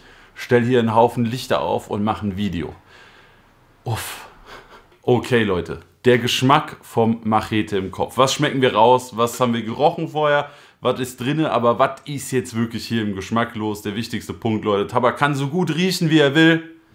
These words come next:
Wenn er nicht schmeckt, ist es scheiße. Und wie im Geruch auch schon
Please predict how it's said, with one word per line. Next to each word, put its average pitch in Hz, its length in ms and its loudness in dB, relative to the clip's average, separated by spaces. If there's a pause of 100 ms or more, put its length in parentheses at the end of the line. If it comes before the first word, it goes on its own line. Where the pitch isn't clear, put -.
(760)
Wenn 127 140 2
er 135 100 4
nicht 117 200 2
schmeckt, 107 440 -4 (260)
ist 92 160 -6
es 90 100 -8
scheiße. 73 400 -14 (320)
Und 123 260 0
wie 175 140 0
im 196 140 4
Geruch 147 480 2 (240)
auch 143 260 4
schon 202 420 0